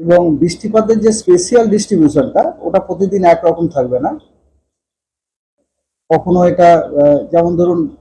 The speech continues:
আজকে দার্জিলিং এবং কালিম্পংয়ে স্ক্যা-,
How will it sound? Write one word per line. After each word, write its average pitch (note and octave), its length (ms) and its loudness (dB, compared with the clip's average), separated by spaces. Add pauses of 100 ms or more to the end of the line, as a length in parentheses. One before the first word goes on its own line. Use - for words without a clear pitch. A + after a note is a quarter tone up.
(120)
আজকে D3+ 600 0 (1000)
দার্জিলিং E3 480 0
এবং F3 260 0
কালিম্পংয়ে D#3 720 0 (180)
স্ক্যা-, D#3 640 -2